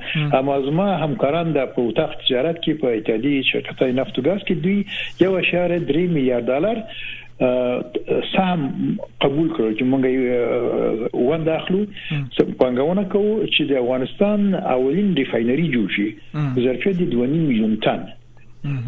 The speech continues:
Speaker 2: چې د همدغه د قشغلي او د، اه، سرپل د تیلو څخه موږ غوښتل د حوزې امو دریا څخه
Speaker 1: مم.
Speaker 2: دوه نیم میلیون ټن په کال کې تیل تولید کړو.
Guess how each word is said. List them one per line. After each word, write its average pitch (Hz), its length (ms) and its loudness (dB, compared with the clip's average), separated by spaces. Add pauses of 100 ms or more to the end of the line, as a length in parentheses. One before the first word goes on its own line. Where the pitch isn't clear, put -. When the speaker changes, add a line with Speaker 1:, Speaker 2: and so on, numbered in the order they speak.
(140)
Speaker 2:
چې 165 160 2
د 151 160 0
همدغه 180 320 0
د 165 80 -2
قشغلي 156 640 0
او 156 180 2
د، 131 100 0
اه، 127 1400 0
سرپل 151 440 2
د 135 140 -2 (120)
تیلو 202 220 2
څخه 208 260 0
موږ 185 220 2
غوښتل 151 360 0
د 147 60 -2
حوزې 131 540 0
امو 120 220 0
دریا 123 320 2
څخه - 580 -6
Speaker 1:
مم. 135 220 -4 (240)
Speaker 2:
دوه 139 180 4
نیم 208 160 2
میلیون 165 360 2
ټن 226 420 2 (200)
په - 60 2
کال 185 260 2
کې 190 300 2 (260)
تیل 156 180 4
تولید 107 280 0
کړو. - 180 -4